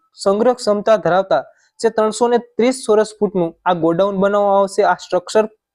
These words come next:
બનાવવામાં આવશે, જેથી કરીને ખેડૂતોના જે વરસાદ, વાવાઝોડું, તીડ અને સોરી જેવી જે આફતો બને છે એ ના બને અને ખેડૂતોનો પાક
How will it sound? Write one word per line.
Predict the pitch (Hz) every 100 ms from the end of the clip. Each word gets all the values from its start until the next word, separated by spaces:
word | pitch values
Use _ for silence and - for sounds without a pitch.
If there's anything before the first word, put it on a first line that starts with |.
| _
બનાવવામાં | 156 160 156 156 180 190 - 151
આવશે, | 160 - 151 151 _ _ _ -
જેથી | 196 240 233
કરીને | 233 240 240 -
ખેડૂતોના | 202 208 202 175 147
જે | 185 175
વરસાદ, | 170 - 214 202 - 143
વાવાઝોડું, | 165 190 175 190 202 190 -
તીડ | 202 208 214 208
અને | 214 -
સોરી | 196 214 185
જેવી | 214 202
જે | 208 -
આફતો | 160 - 180 196 160
બને | 185 190
છે | 165 151 _ _ _
એ | 196 196
ના | 185
બને | 202 214 233 -
અને | 202 196
ખેડૂતોનો | - 185 190 202 202 170
પાક | 185